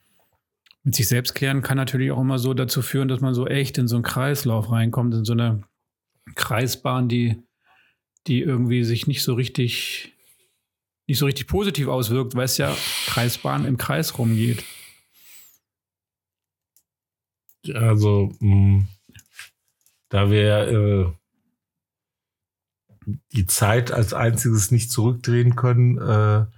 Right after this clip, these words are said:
Speaker 2: weil du gerade gesagt hast, Kreisbahn, äh, ich glaub, äh, deswegen hat man den Ausdruck Spirale, Abwärtsspirale oder so mal geprägt, weil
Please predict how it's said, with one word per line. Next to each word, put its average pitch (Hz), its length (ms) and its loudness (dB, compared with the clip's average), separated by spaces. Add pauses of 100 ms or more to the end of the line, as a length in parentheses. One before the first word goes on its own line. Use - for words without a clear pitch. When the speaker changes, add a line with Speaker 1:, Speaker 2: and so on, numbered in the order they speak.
(260)
Speaker 2:
weil 101 120 2
du 101 60 4
gerade 104 260 2
gesagt 101 320 2
hast, 98 240 -4
Kreisbahn, 113 800 0
äh, 107 320 2
ich 107 140 -6
glaub, 110 380 0
äh, 117 180 0
deswegen 110 340 0
hat 107 160 2
man 113 140 6
den 104 120 4
Ausdruck 117 420 -2
Spirale, 101 720 2 (560)
Abwärtsspirale 98 1000 2
oder 95 200 4
so 92 140 4
mal 95 260 6
geprägt, 92 600 0
weil 95 280 4